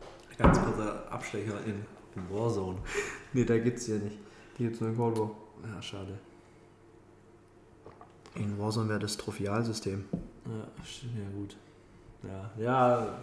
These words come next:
Speaker 1: wir driften jetzt mal nicht zu arg ab.
Speaker 2: Kurzer
Speaker 1: Die Motorräder in Warzone. <laughs> Oh
Speaker 2: Ja,
Speaker 1: Mann.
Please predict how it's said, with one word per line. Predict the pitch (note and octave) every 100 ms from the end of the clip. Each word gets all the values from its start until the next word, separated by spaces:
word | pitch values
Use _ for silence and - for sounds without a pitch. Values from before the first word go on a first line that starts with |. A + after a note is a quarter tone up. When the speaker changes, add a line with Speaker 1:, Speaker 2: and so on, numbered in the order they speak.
| -
Speaker 1:
wir | G2+
driften | - G#2+ - F#2+
jetzt | -
mal | G2
nicht | F#2+ -
zu | G#2
arg | G2+ F#2+
ab. | G#2 - - - - - - - - - - - - - - - - - -
Speaker 2:
Kurzer | - B2+ B2+
Speaker 1:
Die | A#2+
Motorräder | A#2 A2+ A2 G#2+ G#2+
in | G#2+
Warzone. | A2+ B2+ D3+ B2+ -
<laughs> | - - G#3+ - - - - - - - - - - E4+ F4 - F4 G4+ - - G3 - - - - - - - - - - - - - - B3+ - - - C4 C4 A#3+ A3+ G3 - D3 C#3+
Oh | C#3 C3+ B2+ B2+
Speaker 2:
Ja, | C3+
Speaker 1:
Mann. | A#2+